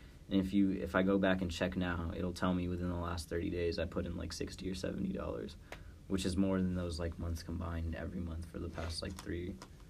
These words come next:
three or four. Um, another thing that I've been tr-, trying to keep track of is, uh, like, waking up on time. I have a, I have a problem with not, not just waking up on time, but waking up at a decent hour to,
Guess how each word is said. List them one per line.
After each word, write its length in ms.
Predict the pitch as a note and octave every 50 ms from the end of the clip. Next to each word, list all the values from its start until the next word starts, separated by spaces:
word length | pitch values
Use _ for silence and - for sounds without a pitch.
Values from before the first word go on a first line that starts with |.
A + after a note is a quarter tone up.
| - -
three 160 | - F2+ F2 E2+
or 60 | E2
four. 400 | D#2+ - F2 F2 E2+ E2 E2+ E2+ - - - - - - - - - - - - - - - - - -
Um, 460 | - F#2 F#2 F2+ E2+ E2+ E2+ E2 E2 E2 - - - - - - - -
another 320 | F#2+ G2 G#2+ A#2+ B2+ A#2 G#2
thing 360 | G#2 A2+ G#2+ G#2 G2+ G2 F#2
that 100 | F#2 F#2
I've 160 | F#2 F#2 F2+
been 140 | F#2 F#2 F2+ F2 - -
tr-, 180 | - - -
trying 200 | - - G2 F#2
to 60 | F2+
keep 340 | E2+ - - G2 F#2 - -
track 320 | - - F2+ F2 F2+ F2+ F2+
of 240 | F2 F2 E2+ E2+
is, 260 | F2 E2+ E2 E2 E2 E2
uh, 300 | - - F2+ F2 F2 F2 E2 E2 - - - - - - - - - - - - - - - - - - - F#2+
like, 160 | F#2 E2+ E2 - - - - - - - - - - - - - - F#2+
waking 340 | G#2+ G#2+ G#2 A2+ G#2 F#2+
up 180 | F#2 F#2+ F#2+ F#2
on 160 | F#2+ G2 G2
time. 480 | G2 G#2 G2+ G2 G2 G2 G2 G2 F#2+ - - - - - - - - -
I 100 | G2 G2+
have 140 | G#2+ G#2 G2
a, 60 | F#2 F#2+ - -
I 60 | G2+
have 260 | G#2 G#2 F#2+ F#2 -
a 60 | E2+ F#2
problem 440 | F#2 G2 F2+ F2+ F2 G2 F#2+ F#2
with 140 | F2+ E2+ - - - -
not, 360 | - G2 A2+ B2 B2+ - - -
not 220 | A#2+ A#2+ B2+ B2
just 140 | C3+ C3 -
waking 300 | A#2+ A2+ A2 G#2+ G#2 F#2+
up 100 | F#2+ F#2+
on 140 | G2 F#2 F#2
time, 320 | - G2 F#2 F#2 F#2+ F#2+
but 140 | F#2 F2+ - - - - - - - - - - -
waking 320 | G#2 A#2 B2 B2 A#2+ A2
up 140 | A2 G#2 -
at 60 | G2
a 80 | F2+ F2+
decent 320 | F2 G2 G2 - G#2 F#2
hour 340 | E2+ F#2 F#2 F#2 F#2 F#2 F#2
to, 340 | F#2+ F#2 - - F#2+ F2+